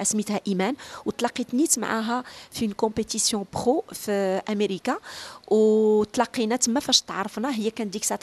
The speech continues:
غير محترفه وانا كنت محترفه، ودابا تبارك الله عليها يلاه رجعت محترفه هاد السنه هادي.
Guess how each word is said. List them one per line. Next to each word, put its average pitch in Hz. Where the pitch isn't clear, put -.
غير 226
محترفه 202
وانا 208
كنت 220
محترفه، 202
ودابا 226
تبارك 214
الله 208
عليها 208
يلاه 214
رجعت 240
محترفه 247
هاد 240
السنه 208
هادي. 151